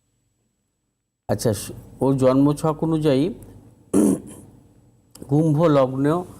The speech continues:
লগ্নের চতুর্থ প্রতি কারক গ্রহ হচ্ছে ও শুক্র, আর পঞ্চম প্রতি কারক গ্রহ হচ্ছে বুধ। আচ্ছা, অর্থাৎ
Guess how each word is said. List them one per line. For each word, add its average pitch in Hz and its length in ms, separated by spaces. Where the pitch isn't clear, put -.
লগ্নের 135 600
চতুর্থ 156 520
প্রতি 160 400
কারক 143 420
গ্রহ 151 300
হচ্ছে 165 680
ও 139 240
শুক্র, - 720
আর 107 320
পঞ্চম 139 520
প্রতি 156 300
কারক 143 300
গ্রহ 143 220
হচ্ছে 160 460
বুধ। 139 300
আচ্ছা, 135 460
অর্থাৎ 135 540